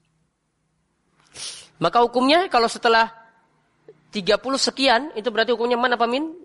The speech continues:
Jin man min? Man. Ya, maka qissatan. Mufrad mansub. Jadi di situ ada bid'ah, ada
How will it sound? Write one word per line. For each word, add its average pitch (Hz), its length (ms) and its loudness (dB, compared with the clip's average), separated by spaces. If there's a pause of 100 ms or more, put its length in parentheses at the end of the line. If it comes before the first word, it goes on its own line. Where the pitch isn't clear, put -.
Jin 196 160 0
man 247 240 0
min? 302 240 -2 (1040)
Man. 156 240 0 (480)
Ya, 120 160 -2
maka 147 320 -2
qissatan. 127 480 -4 (400)
Mufrad 196 480 -2
mansub. 135 320 -10 (1800)
Jadi 165 160 0
di 185 80 -2
situ 196 160 0
ada 165 400 2 (1200)
bid'ah, 196 320 0 (640)
ada 170 160 0